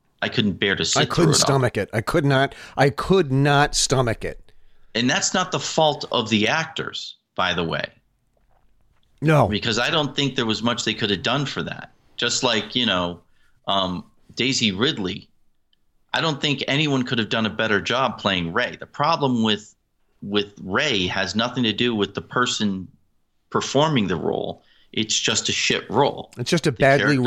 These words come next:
Speaker 2: written
Speaker 1: not a
Speaker 2: character.
Speaker 1: good character.
Speaker 2: A badly
Speaker 1: Right.
Speaker 2: written character.
Speaker 1: Right.
Speaker 2: With, I mean, and, and it was, and it, oh, many aspects of it came off like fan fiction written in the eighth grade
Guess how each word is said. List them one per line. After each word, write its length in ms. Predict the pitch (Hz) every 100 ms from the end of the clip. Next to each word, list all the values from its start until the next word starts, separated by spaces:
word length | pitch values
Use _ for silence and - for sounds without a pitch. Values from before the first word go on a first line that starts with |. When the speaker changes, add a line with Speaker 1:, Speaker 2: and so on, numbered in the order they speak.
| 147
Speaker 2:
written 60 | 156 196
Speaker 1:
not 160 | 214
a 60 | 254
Speaker 2:
character. 120 | -
Speaker 1:
good 80 | -
character. 460 | - 139 - _ -
Speaker 2:
A 80 | 117
badly 540 | 101 95 113 123 120 143
Speaker 1:
Right. 240 | 139 -
Speaker 2:
written 340 | 117 135 156
character. 580 | 156 202 254 214 101 - _ _ _ _ _ _ -
Speaker 1:
Right. 320 | 90 120 139 _
Speaker 2:
With, 300 | 127 143 - - - 135
I 80 |
mean, 400 | 135 139 135 127 -
and, 200 | 135 139
and 140 | - 147
it 80 | 180
was, 240 | 156 - - - 180
and 200 | 170 -
it, 240 | - - 147
oh, 180 | 170 165 -
many 400 | 170 208 214 - -
aspects 640 | 190 240 - - 143 -
of 240 | - 202 196
it 340 | 98 - _
came 340 | - 180 170 175
off 380 | 190 135 - -
like 480 | 113 120 165 156 - -
fan 440 | - - 214 220 214
fiction 540 | - 165 - 151 123
written 280 | 127 185 151
in 160 | 131 123
the 160 | 120
eighth 220 | 110 113
grade 400 | - 113 78 60